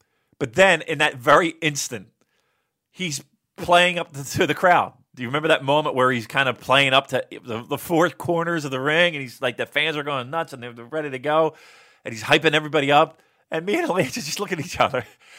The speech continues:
and Lanza goes, "Who the fuck does this guy think he is? Hulk Hogan, Boston Gardens, <laughs> nineteen eighty-six?"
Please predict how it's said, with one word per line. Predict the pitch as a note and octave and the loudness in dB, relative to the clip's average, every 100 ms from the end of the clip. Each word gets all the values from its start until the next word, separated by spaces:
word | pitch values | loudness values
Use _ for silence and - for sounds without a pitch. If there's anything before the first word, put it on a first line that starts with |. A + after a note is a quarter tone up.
| - | -4
and | F3 E3+ | -2 2
Lanza | F#3+ A3 G3 | 0 2 0
goes, | E3 D#3+ D#3 D#3 C#3+ _ _ - | 2 4 4 0 -4 _ _ -2
"Who | G4 | -2
the | |
fuck | G4 D4 - | 4 2 2
does | A3 | -4
this | C4 | -4
guy | - - | -2 0
think | F3+ - G3 C#3+ | 0 -2 -6 -4
he | G3+ F#3 | -2 0
is? | C#3 - | 0 -2
Hulk | - - - E3 G3+ - | -14 -18 -2 2 2 0
Hogan, | - F#3+ G3+ G3 A3+ A3+ - - G3 | 6 8 8 4 0 0 -16 -20 -20
Boston | C3 F3+ F#3 F#3 G#3 | 4 8 8 4 0
Gardens, | G3 F#3 G#3 G#3+ A3 G#3+ - F3+ | 6 6 6 2 -8 -6 -8 0
<laughs> | |
nineteen | G3 - - G3+ | 0 2 0 0
eighty-six?" | - G#3+ E3+ - - C#4 - - | 0 -4 -4 -2 4 4 2 -14